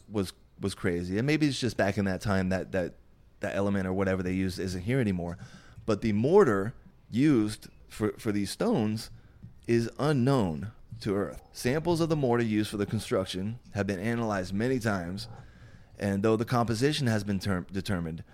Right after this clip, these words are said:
the, our modern technology has yet been able to recreate it.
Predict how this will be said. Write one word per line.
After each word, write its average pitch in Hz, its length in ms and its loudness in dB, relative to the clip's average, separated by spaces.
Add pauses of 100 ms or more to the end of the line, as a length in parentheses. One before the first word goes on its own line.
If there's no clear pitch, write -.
(420)
the, 104 200 -2
our 107 160 2
modern 117 380 2
technology 123 720 0
has 101 320 -4
yet 110 400 0 (400)
been 113 180 2
able 107 280 2
to 107 200 -2
recreate 98 580 0
it. - 120 -10